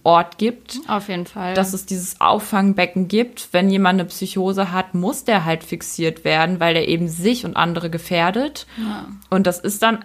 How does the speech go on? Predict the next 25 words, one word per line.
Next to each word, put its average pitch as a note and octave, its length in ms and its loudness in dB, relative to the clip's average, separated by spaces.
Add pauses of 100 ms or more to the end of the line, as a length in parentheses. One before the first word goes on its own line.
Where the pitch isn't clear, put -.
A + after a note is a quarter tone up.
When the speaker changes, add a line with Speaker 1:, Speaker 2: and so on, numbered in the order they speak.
(120)
Speaker 1:
eben, A3 460 2
wie G3+ 120 -4
du G3+ 80 -2
beschrieben G#3+ 560 0
hast, A3 320 -4
dass F#3 300 -2 (120)
alle F3 320 4
anderen F#3 440 2
außer, E3+ 320 -2 (260)
außer F3 340 -2
Gefahrenzone, G#3 1080 2
äh, F#3+ 160 2
gebracht F#3+ 400 -2
werden G#3 200 4
müssen A3 320 2
und F#3 200 0
man E3+ 180 0
wird E3+ 240 2
fixiert, - 640 0
man F3 220 0
wird, E3 260 0 (500)
ähm, E3 380 4
vielleicht F3 300 2
auch E3+ 100 0
gespritzt. - 640 -4